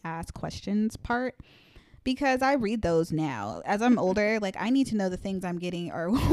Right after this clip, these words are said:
Speaker 1: worth it, you know? And yeah, those are, especially for people who do the clothes, you know, retailing the apparel and selling it, 'cause, you know, sizing is always an issue for me.
Speaker 2: Mm-hmm.
Speaker 1: And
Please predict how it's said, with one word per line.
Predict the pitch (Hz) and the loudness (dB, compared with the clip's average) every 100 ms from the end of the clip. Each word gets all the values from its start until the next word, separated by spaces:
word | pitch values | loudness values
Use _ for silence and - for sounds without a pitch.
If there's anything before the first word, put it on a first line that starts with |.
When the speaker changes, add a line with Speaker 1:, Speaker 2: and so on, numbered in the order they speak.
| 311 | 10
Speaker 1:
worth | 220 202 202 226 208 | 10 6 6 6 4
it, | 147 62 53 | 0 -4 -6
you | 208 | -4
know? | 208 196 202 254 262 - - _ - | 0 0 2 0 -4 -14 -16 _ -6
And | 214 208 196 196 190 202 - - - - - - - - | -2 0 0 -2 -2 -6 -12 -18 -20 -20 -20 -20 -20 -4
yeah, | 220 330 247 | 0 2 4
those | 240 330 | 4 4
are, | 359 302 226 196 | 4 4 4 2
especially | 196 247 - 302 - | 0 0 0 0 0
for | 285 247 226 | -2 -2 -2
people | 247 220 | 0 2
who | 233 | 2
do | 214 202 | 2 0
the | 175 175 92 - - | 0 -2 -4 -6 -12
clothes, | - - 262 247 214 165 202 | -10 2 4 6 4 0 -2
you | 196 | -2
know, | 185 | -2
retailing | 190 202 226 180 175 | -2 -2 -2 -2 -4
the | - 180 | -4 -4
apparel | - 233 208 196 190 | -4 0 2 4 4
and | 185 185 | 2 0
selling | 202 196 | -2 -2
it, | 180 175 | -4 -4
'cause, | 202 196 | -6 -4
you | |
know, | 208 | -6
sizing | - - 196 196 175 165 | -4 0 2 2 -2 -6
is | - | -4
always | - 180 165 160 - | 2 2 2 -2 -8
an | - | -8
issue | 170 180 - - | -4 -4 -4 -6
for | - | -2
me. | - - | -2 -2
Speaker 2:
Mm-hmm. | - - - 190 - 190 190 214 202 | -4 -18 -16 -16 -16 -18 -18 -8 0
Speaker 1:
And | 208 208 208 202 196 196 196 208 | 2 4 2 2 0 0 -2 -4